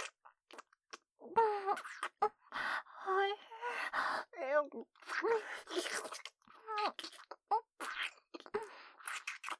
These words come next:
あれ？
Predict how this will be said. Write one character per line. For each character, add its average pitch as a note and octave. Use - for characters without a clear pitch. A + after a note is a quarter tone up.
あ B3+
れ？ C#4+